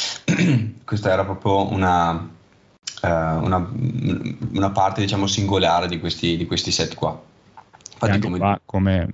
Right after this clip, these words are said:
Speaker 2: minifigure, te le buttavano addosso come sassi, insomma.
Speaker 1: Assolutamente sì. Anche qua parliamo di undici minifigure, pensa
Speaker 2: Eh.
Speaker 1: te, tra minifigure, cavalli, arcieri, eccetera.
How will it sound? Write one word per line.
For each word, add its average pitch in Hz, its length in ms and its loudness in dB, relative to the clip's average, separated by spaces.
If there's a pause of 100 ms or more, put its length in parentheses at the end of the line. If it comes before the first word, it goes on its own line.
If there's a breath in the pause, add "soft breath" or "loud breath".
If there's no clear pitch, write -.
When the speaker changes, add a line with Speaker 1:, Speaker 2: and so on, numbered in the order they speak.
(180)
Speaker 2:
minifigure, 98 800 2
te 95 120 0
le 90 100 0
buttavano 87 480 0
addosso 90 340 -2
come 90 220 0
sassi, - 460 -2
insomma. 107 480 -2 (140)
Speaker 1:
Assolutamente 95 720 0
sì. - 340 -2 (100)
Anche 95 260 -2
qua 98 220 2
parliamo 92 560 0
di 90 320 -2
undici 98 500 2
minifigure, 90 800 2 (380)
pensa 90 260 -2
Speaker 2:
Eh. - 40 -4
Speaker 1:
te, 78 300 -2 (320)
tra 82 560 2
minifigure, 85 960 0
cavalli, 82 580 2
arcieri, 82 500 0
eccetera. 104 640 0